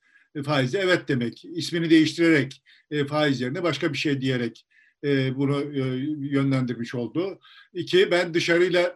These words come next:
e, iş yapmam demiş idi, e, me-, meydan okumuştu. Hayır, biz küresel sistemin dışında kalmayacağız,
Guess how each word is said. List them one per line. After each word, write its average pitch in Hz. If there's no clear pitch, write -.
e, 170
iş 180
yapmam 165
demiş 131
idi, 180
e, 165
me-, 151
meydan 143
okumuştu. 139
Hayır, 170
biz 156
küresel 165
sistemin 160
dışında 156
kalmayacağız, 147